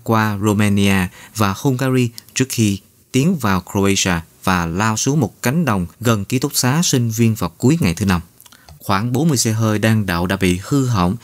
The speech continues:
nhưng không ai bị thương sau một tiếng nổ lớn. Trước đó thì các nhà chức trách quốc phòng Romania cho biết máy bay không người lái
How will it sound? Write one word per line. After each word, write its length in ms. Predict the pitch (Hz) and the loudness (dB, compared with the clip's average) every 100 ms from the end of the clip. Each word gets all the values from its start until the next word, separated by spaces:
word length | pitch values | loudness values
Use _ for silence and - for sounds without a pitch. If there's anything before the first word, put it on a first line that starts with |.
| - - | -16 -4
nhưng 300 | 113 110 107 | 0 2 0
không 260 | - 123 113 | -2 -2 0
ai 200 | 113 101 | -2 -2
bị 140 | 85 | -2
thương 260 | 101 98 87 | 0 0 0
sau 180 | - 95 | 0 0
một 240 | 82 - | -2 -2
tiếng 220 | 117 147 110 | 0 0 0
nổ 140 | 82 | -2
lớn. 300 | 90 113 160 - - - - - - - | 2 2 0 -6 -20 -20 -20 -20 -12 -4
Trước 180 | 170 | -2
đó 160 | 123 165 | 0 -2
thì 60 | 131 | 0
các 220 | 131 120 | -4 0
nhà 120 | 95 | 0
chức 260 | - 147 - | 0 -4 0
trách 140 | 165 165 | -2 0
quốc 160 | 185 196 | -2 -2
phòng 280 | - 104 90 | -2 -4 0
Romania 460 | 101 104 101 101 98 95 | 2 2 2 2 2 0
cho 120 | 98 | 0
biết 180 | 143 180 - - - | 0 0 -6 -10 -4
máy 100 | 147 | 0
bay 160 | 131 | 0
không 300 | 123 139 127 | 0 0 2
người 160 | 104 95 | 2 2
lái 300 | 101 143 | 0 0